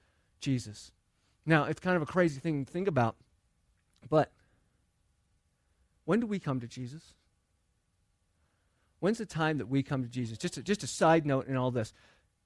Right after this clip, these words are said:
This man is desperate. It says he begged him. He got down on his face. As a matter of fact, if you read the book of Matthew, the, the,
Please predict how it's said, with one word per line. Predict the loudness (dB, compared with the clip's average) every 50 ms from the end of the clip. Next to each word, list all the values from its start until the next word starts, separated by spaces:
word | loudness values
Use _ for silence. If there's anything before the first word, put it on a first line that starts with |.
| _ _ _
This | 2 2 4
man | 6 4 4 4
is | 2 0
desperate. | -4 -2 -2 -2 -2 -2 -6 -12 -18 -20 -20 _ _ _ _ _ _ _ _ _ _ _ _
It | -2
says | -2 0
he | 0 -2
begged | -4 -2 -2 0 0 0 -2 -4
him. | -8 -8 -8 -8 -10 -16 _ _ _ _ _ _ _ _ _ _ _ _ _ _ _ _
He | 0 6
got | 8 8 8 8 6
down | 4 4 6
on | 4 4
his | 4
face. | 2 2 2 2
As | 4
a | 6
matter | 8 8
of | 8
fact, | 8 6 6 6 0 -2 0
if | 2 2 4
you | 2 4
read | 4 4 4 4
the | 4 6
book | 6 6 6 6
of | 2 2
Matthew, | 4 4 6 4 4 2 0 -4 -4 -4 -8 -16 -20 4
the, | 4 4 4
the, | 8 8 10 10 10 8 4